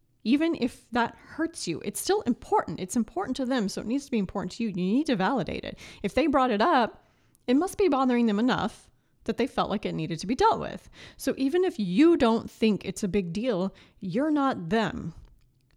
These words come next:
So give them that validation.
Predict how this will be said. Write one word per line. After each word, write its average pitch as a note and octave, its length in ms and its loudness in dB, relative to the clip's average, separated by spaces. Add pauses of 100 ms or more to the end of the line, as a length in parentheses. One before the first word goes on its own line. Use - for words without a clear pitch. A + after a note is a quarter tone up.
So A#3 380 -2 (260)
give B3+ 400 0
them G3 440 0 (220)
that F#3+ 260 0
validation. F3+ 1080 -4